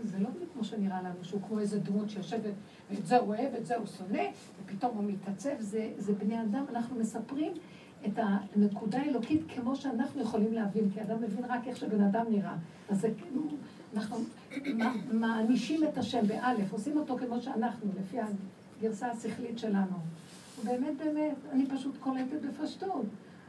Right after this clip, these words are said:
אתה לא דן את עצמך, זה מחריב את העולם. תדון, תעשה גבול, גדר ומידה. עכשיו, הגדר הזה שלא עושה ככה, מעורר מידת הדין ברובד מסוים, שהוא רובד יותר גבוה.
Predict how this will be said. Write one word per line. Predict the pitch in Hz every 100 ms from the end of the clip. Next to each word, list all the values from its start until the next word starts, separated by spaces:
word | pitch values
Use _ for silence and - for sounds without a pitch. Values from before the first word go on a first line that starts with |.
| - -
אתה | 311 302 320
לא | 311
דן | 254 220 208
את | 202 214
עצמך, | - 226 220 208 190 190 190
זה | 247
מחריב | 269 - 349 381
את | 370
העולם. | 349 339 -
תדון, | 370 403 427 - - -
תעשה | 254 247 240
גבול, | 208 254 220
גדר | 226 208 247
ומידה. | 269 302 359 440 - - - - -
עכשיו, | - 254 247 - -
הגדר | 226 214 269 330 330
הזה | 269 233
שלא | 269 285
עושה | 285 359 -
ככה, | 440 349
מעורר | 269 254 247 330 349
מידת | 285 262 311 320
הדין | 339 262 262 480 349
ברובד | 277 277 330 349 302 302 - -
מסוים, | 262 285 - 285 262 359 427 311 - - -
שהוא | - - 285 277 285
רובד | 277 277 277
יותר | 262 233 262 220
גבוה. | 226 196 202